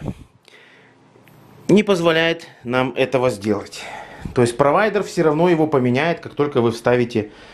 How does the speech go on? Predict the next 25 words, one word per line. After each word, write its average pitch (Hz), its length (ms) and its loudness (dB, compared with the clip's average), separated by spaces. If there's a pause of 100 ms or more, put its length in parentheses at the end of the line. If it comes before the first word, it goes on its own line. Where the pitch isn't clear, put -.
(200)
кабель. 107 420 0
Это 160 220 0
я 151 160 2
уже 123 180 -2
узнал, 135 560 -2 (400)
придя 127 300 2
к - 80 -12
провайдеру. 117 540 0
Какое 185 380 2
решение? 147 500 -2 (480)
И 160 100 0
не 185 100 4
только 208 300 2
такая 185 320 0
у 180 80 0
меня 170 220 0
была 160 180 2
проблема. 123 460 0
Например, 135 400 0
у 156 240 0 (280)
Овербафера, 117 920 0
да 139 240 2
у 220 80 4
многих 160 420 0
ютуберов. 120 640 2